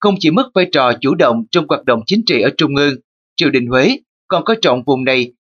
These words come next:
như miền đất di thực vào giữa thập niên ba mươi của thế kỷ mười chín. Tuy nhiên,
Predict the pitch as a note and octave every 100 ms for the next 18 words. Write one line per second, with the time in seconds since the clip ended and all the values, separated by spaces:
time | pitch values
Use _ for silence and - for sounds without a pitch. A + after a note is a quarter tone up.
0 | - F3+ F#3+ C#3 A#2 A#3+ - _ - G3+
1 | F#3+ D3 A#2+ _ _ D#3+ D#3 C3+ G3 D#3
2 | - D3+ C#3 C#3+ C#3 D3 C#3 - B2+ A3
3 | A#3 A#2 C3 A#2 - C3+ B3+ - _ _
4 | _ _ - E3+ D3+ D3+